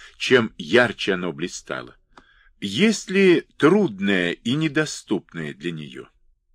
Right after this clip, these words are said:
Она налетает не всегда одним путём, не всегда проходит его до конца. Иногда она поражает нас нашими же руками, иногда, довольствуясь собственными силами, находит опасности без виновника.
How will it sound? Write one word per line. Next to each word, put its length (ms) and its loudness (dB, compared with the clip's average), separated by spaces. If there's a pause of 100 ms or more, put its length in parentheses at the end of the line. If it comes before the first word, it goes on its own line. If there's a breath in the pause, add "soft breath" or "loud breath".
(340)
Она 280 4
налетает 720 2
не 200 -4
всегда 760 0
одним 500 0
путём, 480 -12 (500 loud breath)
не 180 2
всегда 640 2 (140)
проходит 640 0
его 340 0
до 140 2
конца. 540 -8 (520 loud breath)
Иногда 440 4
она 160 2
поражает 640 2
нас 380 0
нашими 520 0
же 160 -2
руками, 600 -4 (360 soft breath)
иногда, 440 4
довольствуясь 800 4
собственными 760 -2
силами, 640 -10 (180 loud breath)
находит 560 0
опасности 720 -4
без 260 -6
виновника. 640 -14